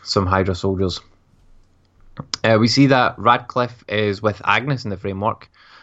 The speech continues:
and that Agnes doesn't remember the other world at all. Um, her body is dead, as we already know, and the framework is all that she's got left. And he does reveal that, uh, Ada killed him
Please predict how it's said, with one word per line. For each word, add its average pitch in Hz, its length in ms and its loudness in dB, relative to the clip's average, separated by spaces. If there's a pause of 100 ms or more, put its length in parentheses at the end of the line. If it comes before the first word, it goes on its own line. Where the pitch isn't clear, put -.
(140)
and 95 200 -2
that 92 120 -4
Agnes 95 420 -4
doesn't 107 320 -4
remember 101 280 -2
the 98 100 2
other 95 120 2
world 98 280 -2
at 101 220 0
all. 98 240 -4 (480)
Um, 92 160 -4
her 104 140 4
body 98 400 2
is 90 180 -2
dead, 87 260 -2
as 87 240 -6 (100)
we 98 140 0
already 90 260 2
know, 87 300 0 (320)
and 98 140 2
the 90 40 -2
framework 101 420 4
is 92 140 0
all 92 220 2
that 90 140 -6
she's 92 180 -4
got 87 200 2
left. 87 420 -4 (420)
And 98 220 0
he 110 80 2
does 107 240 4
reveal 107 260 0
that, 104 240 0 (180)
uh, 95 260 0
Ada 104 240 2
killed 113 340 2
him 98 320 -4